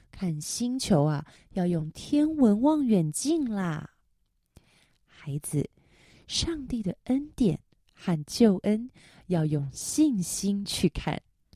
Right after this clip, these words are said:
而不是用证据去看，你就会看得见哦。现在，喜蓉阿姨要为你朗读一次中英文版本的对照。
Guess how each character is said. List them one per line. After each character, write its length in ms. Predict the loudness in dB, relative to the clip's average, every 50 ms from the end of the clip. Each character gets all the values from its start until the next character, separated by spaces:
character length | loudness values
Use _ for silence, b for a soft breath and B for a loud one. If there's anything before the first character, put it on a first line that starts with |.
| _
而 120 | 0 0 0
不 140 | 2 2 0
是 200 | 0 0 0 2
用 200 | 2 0 0 -2 0
证 300 | 4 6 6 6 4 2 -2
据 200 | 2 2 2 2
去 200 | 2 0 -2 -4 -4
看， 280 | -4 -6 -6 -6 -8 -8 -12 _ _ b b b b b b
你 100 | -10 -10
就 260 | -8 -2 0 2 2 2
会 200 | 2 0 0 0
看 300 | -2 -4 -4 -4 -4 -2 0
得 160 | -2 -2 -2
见 340 | -2 -2 0 0 0 2 0
哦。 260 | -2 -2 -2 -4 -8 -12 _ _ _ _ _ _ _ _ _ _ _ _ _ _ _ _ _ _ _ _ _ _ _ _
现 260 | -4 0 0 0 2
在， 300 | 0 -2 -2 -2 -4 -6 B B B B B
喜 200 | -14 -4 -2 -2
蓉 200 | 0 0 0 -2
阿 140 | -2 -4 -4
姨 240 | -4 -4 -4 -4 -4
要 180 | -2 -2 0
为 160 | 0 2 0 0
你 200 | 0 0 0 0
朗 280 | 0 -2 -2 -2 -4 -4 -4 -2
读 160 | 0 0 0
一 100 | -2 -2 -4
次 300 | -6 0 0 2 0 0 -2
中 240 | -2 0 0 0 0 -2 -6
英 240 | -4 -4 -4 -4 -2
文 280 | -2 0 0 0 0 0 0
版 260 | 0 0 0 -2 -2
本 180 | -2 -4 -2
的 140 | -2 -4 -4 -2
对 220 | -2 -2 -2 -2
照。 260 | -2 -4 -6 -6 -6